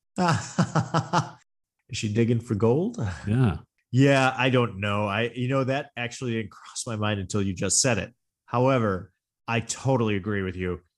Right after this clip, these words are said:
Speaker 1: When they're professing f-, their love for each other at the end during the resolution of this movie, it's ridiculous because they have, uh, just few scenes together and they're,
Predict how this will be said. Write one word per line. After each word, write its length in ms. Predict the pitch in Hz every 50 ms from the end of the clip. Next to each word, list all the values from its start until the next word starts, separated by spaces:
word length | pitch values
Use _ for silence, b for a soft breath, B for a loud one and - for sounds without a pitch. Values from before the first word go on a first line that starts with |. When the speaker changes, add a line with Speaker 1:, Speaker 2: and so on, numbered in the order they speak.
| _
Speaker 1:
When 160 | - 131 135 127
they're 360 | 151 165 170 165 165 165 - - -
professing 440 | - 131 113 - 135 123 - 139 113
f-, 160 | 98 - - - -
their 200 | 123 120 107 104
love 360 | 98 98 98 95 101 104 98
for 180 | - 113 110 107
each 180 | 104 101 107
other 220 | 110 104 104 104 101
at 140 | 101 95
the 160 | - 101 98 98
end 280 | 98 98 98 98 98 - _ _ _ _ _ -
during 220 | 113 107 104 98
the 80 | 95 92
resolution 720 | 95 101 98 87 98 90 95 98 98 - - 113 104 101
of 120 | 90 95
this 220 | 113 101 - -
movie, 400 | - 107 104 101 101 101 98 - _ -
it's 320 | 113 110 113 - - - -
ridiculous 1600 | 113 101 101 101 98 90 107 104 104 - - 101 92 87 - - 95 92 87 85 85 85 87 87 87 85 76 - - - - - - 120 117
because 800 | 110 101 - - - 117 110 107 104 104 98 92 - - _ _ _ _ _ _ _ _ _ -
they 440 | 170 131 117 127 151 147 147 143 131
have, 380 | 101 101 117 113 104 92 95 92 - _ _ -
uh, 80 | 98 87 -
just 280 | - - 147 120 - -
few 440 | - - - - 139 147 131 104 -
scenes 580 | - - - - 113 113 107 98 87 80 -
together 380 | - - 90 90 90 87 87 92
and 180 | 95 107 101 110
they're, 180 | 117 113 113